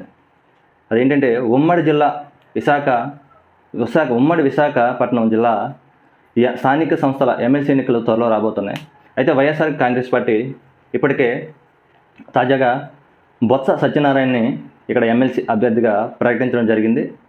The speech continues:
సాధారణంగా స్థానిక సంస్థల ఎలక్షన్ అంటే ఆ జిల్లాలో, ఉమ్మడి విశాఖ జిల్లాలో గల ఎంపీటీసీలు, జెడ్పీటీసీలు, ఎంపీపీలు వీళ్ళందరూ కూడా స్థానిక సంస్థల ఎన్నికల్లో ఎన్నికైన ప్రజాప్రతినిధులు ఎవరైతే ఉన్నారో వారు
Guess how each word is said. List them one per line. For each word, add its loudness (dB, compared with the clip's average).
సాధారణంగా 2
స్థానిక 0
సంస్థల 0
ఎలక్షన్ 0
అంటే -2
ఆ 2
జిల్లాలో, 2
ఉమ్మడి 2
విశాఖ 0
జిల్లాలో 0
గల 0
ఎంపీటీసీలు, 0
జెడ్పీటీసీలు, 0
ఎంపీపీలు 0
వీళ్ళందరూ 2
కూడా 0
స్థానిక 0
సంస్థల 0
ఎన్నికల్లో 0
ఎన్నికైన 0
ప్రజాప్రతినిధులు 0
ఎవరైతే -2
ఉన్నారో -2
వారు 2